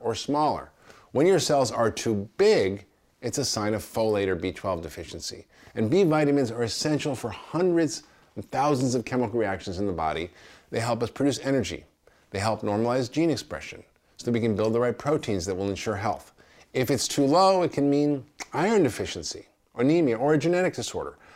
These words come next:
But the cutoff is usually not right. Normal is over a hundred and under seventy. But the ideal should be really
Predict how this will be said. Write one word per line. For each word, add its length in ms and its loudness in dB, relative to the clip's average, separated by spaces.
But 100 -4
the 100 -2
cutoff 520 2
is 120 0
usually 240 0
not 240 -2
right. 280 -6
Normal 600 2
is 300 0
over 240 4
a 60 2
hundred 420 2
and 100 0
under 200 0
seventy. 460 -8
But 120 -4
the 120 2
ideal 480 4
should 260 2
be 240 4
really 480 2